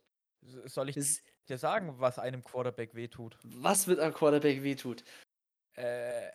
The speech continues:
Speaker 1: Aaron Rodgers tut immer noch sein, äh, großer C weh, weil er sich in der, in der Bye Week nicht hat operieren lassen. Können wir
Speaker 2: Okay.
Speaker 1: ja zu Philips Team kommen. Ja, gut, die Packers spielen daheim im Lambeau Field gegen die Bears.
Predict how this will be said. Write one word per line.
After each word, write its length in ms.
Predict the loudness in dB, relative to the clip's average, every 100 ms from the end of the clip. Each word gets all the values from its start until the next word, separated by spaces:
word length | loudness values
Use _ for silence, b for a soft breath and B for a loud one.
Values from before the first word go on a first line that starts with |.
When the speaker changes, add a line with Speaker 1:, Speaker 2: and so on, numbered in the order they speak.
| -6
Speaker 1:
Aaron 320 | -2 0 -2
Rodgers 420 | 0 -2 -2 -8
tut 220 | -8 -12 -10
immer 220 | -6 -4
noch 200 | -2 -4
sein, 380 | -4 -2 -2 -4
äh, 200 | -10 -12
großer 420 | -10 -12 -8 -10
C 300 | -8 -10 -10
weh, 220 | -10 -10
weil 160 | -8 -6
er 40 |
sich 220 | -8 -12 -16
in 100 | -8
der, 400 | -6 -6 -10 -14
in 180 | -12 -8
der 80 |
Bye 280 | -6 -6 -6
Week 220 | -10 -12
nicht 220 | -12 -12 -10
hat 160 | -10
operieren 480 | -10 -12 -10 -10 -10
lassen. 340 | -12 -14 -16 -20 _ _ _ _ _ _ _
Können 160 | -4 0
wir 100 | 2
Speaker 2:
Okay. 240 | 4 6
Speaker 1:
ja 60 | 4
zu 60 |
Philips 300 | 2 -8 -10 -20 _
Team 240 | -8 -6
kommen. 340 | -4 -4 -6 -14 b b _ _ _ _ _ _ _ _ _ _ _
Ja, 300 | -8 -2 0
gut, 300 | 0 -4 -6
die 80 | -8
Packers 420 | -4 -4 -4 -6
spielen 320 | -8 -8 -8
daheim 460 | -4 -4 -2 -2 -4
im 160 | -8 -4
Lambeau 340 | -4 -2 -4
Field 320 | -6 -12 -12
gegen 240 | -10 -10 -10
die 80 |
Bears. 500 | -12 -8 -8 -8 -12